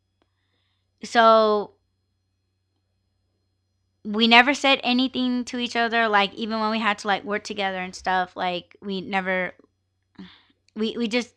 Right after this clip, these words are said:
didn't interact. Like, we didn't say, "Yo, give me that paint bucket." You know, like, we, we didn't talk to each other. If I wanted that paint bucket, I would walk my ass over there and pick it up.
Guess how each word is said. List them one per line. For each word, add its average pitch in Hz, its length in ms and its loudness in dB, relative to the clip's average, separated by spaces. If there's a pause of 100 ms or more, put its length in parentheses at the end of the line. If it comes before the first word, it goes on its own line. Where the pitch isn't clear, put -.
(120)
didn't 226 420 0
interact. 190 600 -2 (120)
Like, 190 220 -12
we 208 80 -4
didn't 196 420 -4 (1300)
say, 202 160 -2
"Yo, 240 460 4 (240)
give 262 120 0
me 262 120 -2
that - 180 -2
paint 262 260 -4
bucket." 208 460 -6
You 233 140 -4
know, 269 120 4
like, 247 260 2 (120)
we, 269 460 -2
we 269 160 0
didn't 269 260 -2
talk 233 240 6
to 226 80 -8
each 208 140 -4
other. 190 100 -2
If 190 100 -2
I 311 140 12
wanted 320 300 4
that 294 200 6
paint 285 280 -2
bucket, 285 280 2
I 277 120 8
would 214 160 -2
walk 226 340 0
my 220 120 -4
ass 214 280 -2
over 208 180 -8
there 190 140 -8
and 165 100 -12
pick - 200 -12
it 170 100 -10
up. 143 160 -10